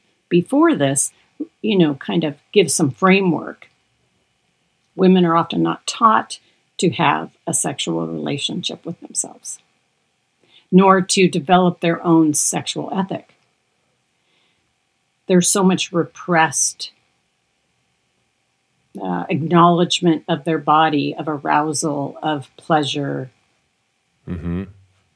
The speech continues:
Speaker 1: of sex being for them.
Speaker 2: Mm, mm-hmm.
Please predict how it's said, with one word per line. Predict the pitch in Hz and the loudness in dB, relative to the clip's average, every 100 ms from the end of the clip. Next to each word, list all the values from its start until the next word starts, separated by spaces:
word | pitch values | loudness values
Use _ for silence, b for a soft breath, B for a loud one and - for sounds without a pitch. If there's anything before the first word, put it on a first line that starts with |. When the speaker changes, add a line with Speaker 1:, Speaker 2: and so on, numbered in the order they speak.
| _ _ _ _ 185 | _ _ _ _ 0
Speaker 1:
of | 180 - | 0 2
sex | - - 196 - | -2 0 0 -2
being | - 180 170 151 | 0 2 4 2
for | - 175 165 147 | -2 0 0 0
them. | 135 139 127 - _ _ _ | -2 -2 -4 -8 _ _ _
Speaker 2:
Mm, | 90 85 82 80 78 78 _ _ | -10 -6 -6 -6 -8 -12 _ _
mm-hmm. | - 76 82 | -18 -12 -10